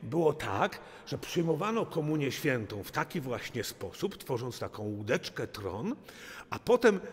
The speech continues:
brano chleb życia do ust, a potem tę samą dłonią przykładano sobie do oczu.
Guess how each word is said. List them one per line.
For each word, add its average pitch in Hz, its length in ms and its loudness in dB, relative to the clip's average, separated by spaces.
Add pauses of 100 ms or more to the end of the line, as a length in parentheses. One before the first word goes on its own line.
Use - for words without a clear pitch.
(160)
brano 160 680 4 (400)
chleb 160 600 4 (240)
życia 117 680 0 (600)
do 151 160 6
ust, - 760 0 (680)
a 151 120 2
potem 131 540 4 (560)
tę 339 440 4
samą 339 460 2
dłonią 226 400 6
przykładano 233 720 2
sobie 247 280 2
do - 160 8
oczu. 110 560 -2